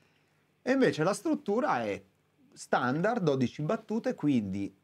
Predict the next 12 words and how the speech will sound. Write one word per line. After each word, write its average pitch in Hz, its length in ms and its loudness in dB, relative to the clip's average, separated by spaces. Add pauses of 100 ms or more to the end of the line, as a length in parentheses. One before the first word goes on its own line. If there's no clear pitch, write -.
(420)
da 120 200 -6
questa 202 340 -2
unità 147 380 0
didattica, 127 920 -2
perché 107 400 -12 (220)
nel 107 180 -8
nostro 110 280 -10
libro 120 500 -4 (320)
abbiamo 107 340 -6
suddiviso 110 500 -4
tutto 151 300 -6
il, 117 100 -2